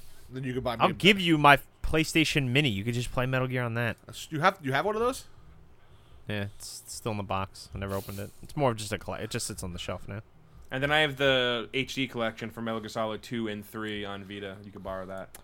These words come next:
Speaker 2: Pretty sure that's on, uh, Xbox, uh, Game Pass.
Speaker 1: Uh, yeah,
Speaker 2: With
Speaker 1: I think
Speaker 2: the
Speaker 1: you're right.
Speaker 3: It was.
Speaker 2: two and three
Speaker 3: I don't
Speaker 2: Sons
Speaker 3: think
Speaker 2: of
Speaker 3: it's
Speaker 2: Liberty.
Speaker 3: Is it still there?
Speaker 2: I hope so.
Speaker 3: I'm gonna look right now, 'cause if so, that's what I'm doing tonight.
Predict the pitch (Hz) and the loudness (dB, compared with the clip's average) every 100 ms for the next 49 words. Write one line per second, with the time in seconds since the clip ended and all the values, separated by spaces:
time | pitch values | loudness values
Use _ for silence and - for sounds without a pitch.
0 | - 302 - 160 135 120 147 147 113 110 | 2 4 6 8 8 6 4 4 4 4
1 | 110 110 110 107 - _ _ _ _ - | 6 6 4 2 -4 _ _ _ _ -20
2 | - 104 113 - 117 - - - 123 123 | -10 -6 -4 -2 -2 -4 -10 -4 0 0
3 | 123 - - - - - - - - - | -2 -12 -20 -20 -20 -20 -20 -20 -20 -18
4 | - - 202 147 117 - 127 139 139 123 | -10 0 2 6 4 4 -4 -2 -2 -4
5 | 117 131 120 131 123 120 131 107 90 - | -2 -4 0 0 2 2 2 0 -2 0
6 | 135 123 127 120 135 123 131 127 123 120 | 0 2 0 2 2 2 -2 0 -2 -4
7 | - - - 135 110 - 147 143 160 202 | -8 -8 -8 -8 -8 -4 0 4 4 2
8 | - - 113 104 117 214 139 117 120 - | -4 0 2 4 4 4 8 8 6 -2
9 | - - - - - 101 90 78 80 58 | -20 -20 -20 -20 -18 -16 -14 -16 -16 -16
10 | 64 - 90 - - - 95 82 90 - | -18 -18 -16 -16 -14 -10 -8 -8 -12 -12
11 | 87 85 82 - 73 82 | -14 -12 -16 -16 -16 -18